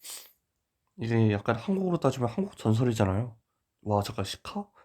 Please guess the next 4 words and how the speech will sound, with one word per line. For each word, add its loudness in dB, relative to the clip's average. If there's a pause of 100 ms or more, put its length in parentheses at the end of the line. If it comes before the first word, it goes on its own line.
(1040)
이게 -4
얼마야? 4 (1160)
구억, -2 (760)
육십구억, -6